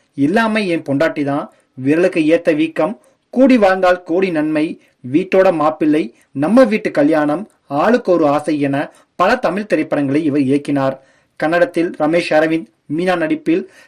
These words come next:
ஹிந்தி தர்பார் என்கிற படத்தையும் இயக்கினார். குறிப்பாக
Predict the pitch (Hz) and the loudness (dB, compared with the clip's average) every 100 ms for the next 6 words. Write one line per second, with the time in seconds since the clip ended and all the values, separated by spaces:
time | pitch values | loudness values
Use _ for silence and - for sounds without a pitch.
0 | - 208 240 220 185 175 180 156 151 151 | -2 2 4 6 4 4 2 0 -4 -4
1 | 151 147 151 147 147 131 139 147 143 135 | -2 -4 -2 -2 0 -2 -2 -2 -2 -4
2 | _ _ _ - 160 160 160 151 | _ _ _ -2 -2 2 2 4